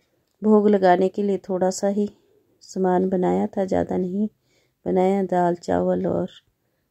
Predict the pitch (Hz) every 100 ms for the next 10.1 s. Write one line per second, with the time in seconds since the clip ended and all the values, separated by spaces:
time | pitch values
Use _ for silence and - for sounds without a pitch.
0 | _ 190 180 175 180 175 175 190 190 175
1 | 170 - _ _ _ _ _ _ _ _
2 | _ - 190 180 180 180 180 160 156 165
3 | - - 170 - 170 - 185 180 - 185
4 | 180 175 185 220 196 180 - 185 190 _
5 | _ _ _ - 202 208 202 202 190 175
6 | 175 - 196 185 180 190 185 185 202 196
7 | 175 175 180 - - - 185 175 175 170
8 | 190 - 180 202 214 - - - - -
9 | - - - - 190 190 202 190 185 180
10 | 185